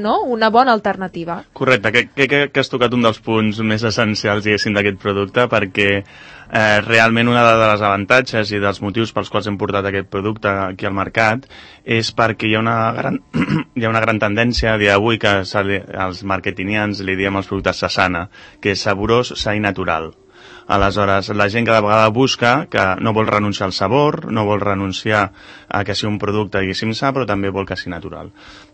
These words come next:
Speaker 2: Eh, aleshores, el que hem fet bàsicament amb aquest producte és intentar complir aquestes premisses i realment, doncs, eh, eh, diguéssim que una miqueta ho hem aconseguit.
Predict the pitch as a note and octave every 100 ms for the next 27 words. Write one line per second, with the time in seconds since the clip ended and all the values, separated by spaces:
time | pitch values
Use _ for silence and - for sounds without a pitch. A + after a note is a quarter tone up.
0 | _ - A2 G#2+ G#2+ A2 A#2 A#2 A2+ A#2+
1 | A2+ B2+ A2+ A2+ A2+ A2+ A2+ A2 G#2+ G#2+
2 | G2 A2+ A2+ A2+ B2 A2 A2 G#2 G2+ G2+
3 | G#2 G#2 G#2+ G2 G2 G2 - G#2+ A#2+ C3+
4 | B2 G3 - - _ _ _ - - -
5 | - - - B2 B2 A#2 A#2 A#2 A2+ A#2+
6 | B2 A2+ - G#2+ G#2 G2 F#2+ - - -
7 | - G2+ G2 F#2 F2+ F2 G2 G#2 - G#2
8 | G2+ G2 F#2+ F#2+ F#2 G#2 G2+ G2+ - G2
9 | G2+ G#2 G2+ F#2 G2 F2+ E2+